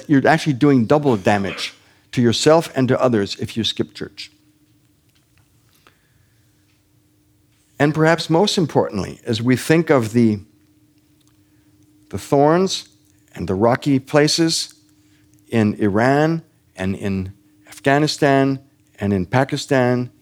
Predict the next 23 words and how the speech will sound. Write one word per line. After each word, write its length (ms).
and 140
in 140
Germany 560
and 340
in 140
a 20
certain 340
way 160
also 320
in 60
the 60
United 260
States, 520
we 140
look 180
at 120
that. 280
We 160
recall 800
in 140
the 80
Holy 260
Spirit 560